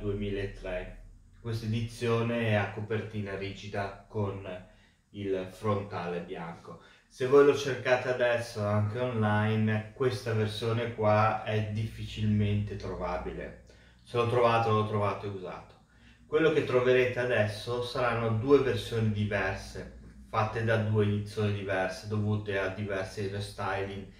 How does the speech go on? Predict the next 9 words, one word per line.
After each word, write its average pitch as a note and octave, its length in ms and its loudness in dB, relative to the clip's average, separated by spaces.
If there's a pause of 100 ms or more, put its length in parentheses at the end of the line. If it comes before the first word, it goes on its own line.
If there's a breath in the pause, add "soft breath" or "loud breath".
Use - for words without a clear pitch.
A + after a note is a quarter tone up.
(140 loud breath)
e F#2+ 140 -8
riedizioni. F2 880 -12 (440 loud breath)
Ce - 140 -8
n'è G#2 140 2
una D3+ 360 4
sempre A2 420 0
a G2+ 60 -2
copertina G#2 640 -4
rigida, F#2 720 -6